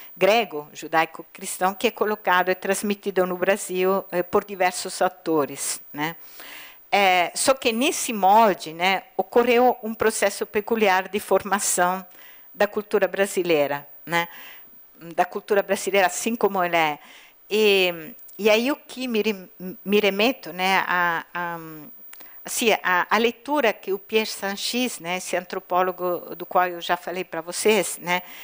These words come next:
afirma como a porosidade das identidades, né? Ou seja, existem no Brasil diferentes posições culturais copresentes,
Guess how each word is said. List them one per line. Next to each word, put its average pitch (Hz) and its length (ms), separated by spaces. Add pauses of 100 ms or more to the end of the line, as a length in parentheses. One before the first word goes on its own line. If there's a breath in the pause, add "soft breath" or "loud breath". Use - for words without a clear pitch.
(380 loud breath)
afirma 254 480
como 233 440
a 233 160
porosidade 220 920
das 196 300
identidades, 180 1080
né? 180 260
Ou - 80
seja, 156 520 (580 loud breath)
existem 233 500
no 190 120
Brasil 180 420
diferentes 240 920
posições 185 600
culturais 190 580
copresentes, 202 1120